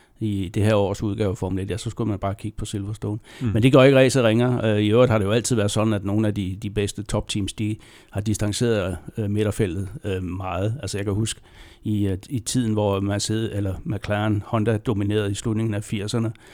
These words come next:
Speaker 1: jamen, der var deres bil halvanden til to sekunder hurtigere end de andres. Øh, da Williams, øh, dominerede ti år efter med, med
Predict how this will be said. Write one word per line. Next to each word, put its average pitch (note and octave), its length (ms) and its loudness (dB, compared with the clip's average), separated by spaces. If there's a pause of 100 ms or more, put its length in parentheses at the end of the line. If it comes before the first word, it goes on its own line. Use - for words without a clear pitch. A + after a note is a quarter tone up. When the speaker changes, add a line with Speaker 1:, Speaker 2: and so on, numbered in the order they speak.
(220)
Speaker 1:
jamen, F#2 140 -2
der G#2+ 60 0
var G#2+ 120 2
deres G2+ 200 0
bil F#2+ 240 -4
halvanden G2 280 0
til A2 100 -2
to A2 180 0
sekunder G#2 300 0
hurtigere G#2+ 280 2
end G#2 100 -2
de F#2+ 80 -4
andres. G#2 460 -2
Øh, G2 260 -4 (420)
da A2 80 4
Williams, A2+ 560 4
øh, G#2 180 2
dominerede G#2+ 360 4
ti A#2 180 0
år G#2+ 160 4
efter G#2+ 320 2
med, G2 280 0
med G2 440 -4